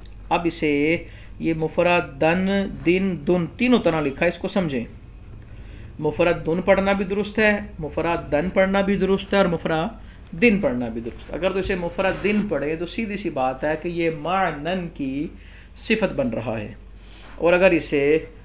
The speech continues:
مفرد دن پڑھیں تو یہ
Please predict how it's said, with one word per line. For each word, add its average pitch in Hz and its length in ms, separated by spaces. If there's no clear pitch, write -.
مفرد 165 720
دن 226 180
پڑھیں 190 320
تو 175 80
یہ 151 500